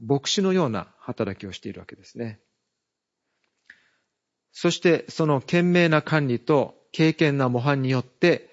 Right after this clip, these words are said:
教会の各方面の利害関係を統一して、全体にまとめる上に、共労者たちの大切な助けとなっ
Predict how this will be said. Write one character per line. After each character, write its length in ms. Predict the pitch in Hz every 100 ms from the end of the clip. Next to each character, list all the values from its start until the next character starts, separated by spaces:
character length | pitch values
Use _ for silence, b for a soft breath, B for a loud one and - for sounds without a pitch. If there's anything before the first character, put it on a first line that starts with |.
| b b
教 240 | - 143 139
会 220 | 147 120
の 120 | 107
各 340 | - 180 147
方 260 | 123 139 131
面 260 | 117 101 107
の 260 | 143 - _ _ _ _ -
利 180 | 120
害 220 | 139 143 139
関 260 | 135 127
係 280 | 113 110 95
を 120 | 90 -
統 220 | 127 127
一 240 | 123 120
し 140 | - -
て、 240 | 113 - _ _ _ _ _ 110
全 300 | 120 165 165
体 260 | 160 156
に 120 | 143
ま 160 | 127 127
と 120 | 147
め 140 | 143 131
る 120 | 120
上 180 | 131 120
に、 200 | 90 - b b b b _ -
共 180 | 180 196
労 160 | 185
者 140 | 170 131
た 140 | 120
ち 140 | - 120
の 300 | 143 - _ -
大 180 | 131 135
切 260 | 139 -
な 220 | 156 180 - _ -
助 280 | 117 - 117
け 20 |
と 100 | 98
な 100 |
っ 40 | 92